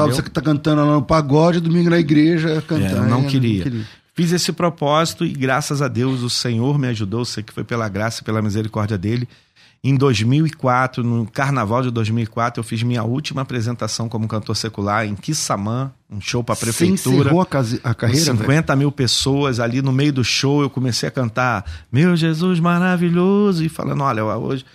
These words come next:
Speaker 2: hoje é o último dia que vocês estão me vendo cantar, é, Mina de Fé, Marrom Bombom, tá afim de sambar, tô dentro, tô fora. Hoje é o último dia. A partir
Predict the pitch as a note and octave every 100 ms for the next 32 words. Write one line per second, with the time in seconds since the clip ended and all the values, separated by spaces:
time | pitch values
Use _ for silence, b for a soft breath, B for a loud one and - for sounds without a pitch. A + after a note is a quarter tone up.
0 | B B A2 D3 C3+ C3 C3 B2 B2+ A#2+
1 | B2 - B2 A2 B2+ B2 A#2 G#2 A#2+ A#2+
2 | G2+ G#2 b b b - G2+ G2+ G2 F#2+
3 | - - _ _ _ - B2+ A#2 F#2 -
4 | C3 C#3 B2+ A2 G2 A#2+ G#2+ G2 F2+ C3
5 | C#3+ C#3 A#2+ G#2+ G2 G2+ - C3 - G#2
6 | F#2+ B2+ D3 C#3+ B2+ G#2+ D#2+ - b _
7 | A2+ G#2+ C3 - A2 - - D3 D3+ D3
8 | C3 A#2+ G#2+ b b b b - A#2 B2+
9 | B2+ - B2+ A#2+ G2 G2+ - G2 - A#2
10 | A2+